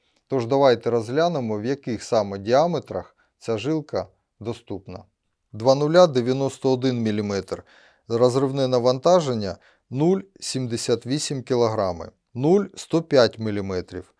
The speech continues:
Розривне навантаження — один точка нуль три кілограми. Ці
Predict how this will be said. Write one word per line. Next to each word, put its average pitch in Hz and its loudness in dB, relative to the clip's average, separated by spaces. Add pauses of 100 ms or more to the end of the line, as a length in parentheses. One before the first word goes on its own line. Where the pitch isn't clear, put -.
(180)
Розривне 131 0
навантаження — 135 2
один 151 -2
точка 104 -4 (260)
нуль 120 -2
три 151 2
кілограми. 110 0 (240)
Ці 156 2